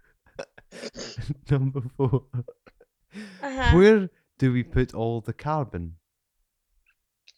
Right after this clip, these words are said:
Speaker 2: <sighs> Where do we put all the carbon? Is this a climate change question?
Speaker 1: Um, it, it, it, it doesn't really specify.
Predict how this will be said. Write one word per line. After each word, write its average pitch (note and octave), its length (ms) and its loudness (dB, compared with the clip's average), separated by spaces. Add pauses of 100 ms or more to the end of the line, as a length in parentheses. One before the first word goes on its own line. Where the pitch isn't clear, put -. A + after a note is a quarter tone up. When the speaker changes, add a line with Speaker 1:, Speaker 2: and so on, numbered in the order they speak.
(1500)
Speaker 2:
<sighs> - 1120 -6
Where A#3+ 260 2
do C4 60 -2
we B3 120 -4
put A#3+ 160 -6
all A3 140 4
the G#3+ 80 -6
carbon? G3+ 320 0
Is A#3+ 100 -8
this B3+ 100 -10
a B3 60 -10
climate A#3+ 380 -2
change B3 300 -6
question? C#4 460 -8 (640)
Speaker 1:
Um, A2 480 -12 (120)
it, G#2+ 180 -12
it, A#2 180 -12
it, G2+ 180 -10
it F2 180 -16
doesn't A2+ 360 -14
really G#2+ 200 -16
specify. A#2 760 -16